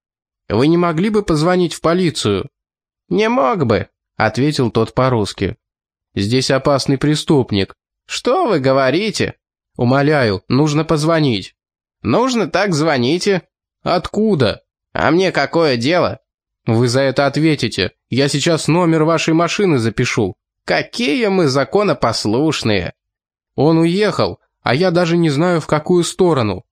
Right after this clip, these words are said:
И уехал ли вовсе». «Да иди ты!» На счастье мужчины, полицейская машина показалась на шоссе. Он выскочил навстречу, замахал руками, запрыгал. «Я видел его,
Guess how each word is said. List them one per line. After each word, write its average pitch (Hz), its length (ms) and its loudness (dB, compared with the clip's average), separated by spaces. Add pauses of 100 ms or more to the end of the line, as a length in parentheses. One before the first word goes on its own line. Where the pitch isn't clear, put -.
(180)
И 110 100 0
уехал 160 540 0
ли 160 120 0
вовсе». 160 540 -2 (360)
«Да 127 240 0
иди 226 340 -2
ты!» 107 260 -4 (840)
На 127 160 0
счастье 156 380 -2
мужчины, 175 580 0 (320)
полицейская 196 640 0
машина 175 440 -2
показалась 127 640 -2
на 120 80 0
шоссе. 110 540 -2 (280)
Он 165 240 0
выскочил 156 460 -2
навстречу, 151 640 -2 (400)
замахал 143 580 0
руками, 160 540 -2 (140)
запрыгал. 117 760 -2 (880)
«Я 139 280 0
видел 240 380 -2
его, 165 400 0